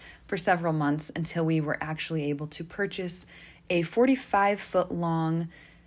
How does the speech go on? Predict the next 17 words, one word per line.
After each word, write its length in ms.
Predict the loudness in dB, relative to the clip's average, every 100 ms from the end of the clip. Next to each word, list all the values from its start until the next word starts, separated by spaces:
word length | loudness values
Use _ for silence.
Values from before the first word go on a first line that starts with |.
| _ -8
bright 540 | -2 4 6 4 2 -8
teal 680 | -10 -4 0 4 4 4 0
green 840 | -4 -6 -2 0 2 2 2 0 -4 -14 _ _ -12
tour 260 | -2 0 4
bus. 400 | 2 2 -2 -8
And 500 | -4 2 4 4 2
we 440 | 0 0 2 0 -2 -8 -20 -20 -14
lived 320 | -2 4 6 6
on 180 | 6
that 240 | 6 6 4
tour 180 | 2 4
bus 360 | 6 4 0
for 240 | -4 0 2
the 80 |
next 600 | 4 4 2 0 -8 -8
seven-ish 960 | -8 -6 0 2 2 0 0 0 0 -4 -8 -20 -20 -20 -8 -4 -2 -4 -8 -10 -12 -10
years. 640 | -4 0 2 0 -2 -8